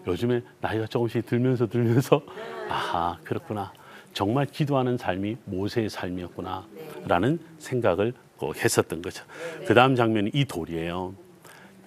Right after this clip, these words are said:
자, 여호수아가 여러분 아세요? 요단강을 건너가자마자 제일 먼저 했던 일이 요단강에서 가져온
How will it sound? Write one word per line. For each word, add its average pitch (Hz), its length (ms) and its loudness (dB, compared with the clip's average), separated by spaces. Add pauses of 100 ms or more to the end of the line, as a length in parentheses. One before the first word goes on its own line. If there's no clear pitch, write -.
(300)
자, 80 400 -2 (240)
여호수아가 101 960 2 (240)
여러분 101 240 0
아세요? 104 380 2
요단강을 131 520 0
건너가자마자 117 800 0
제일 104 280 0
먼저 95 300 -4
했던 120 280 0
일이 95 400 0 (460)
요단강에서 104 600 -4
가져온 117 680 -2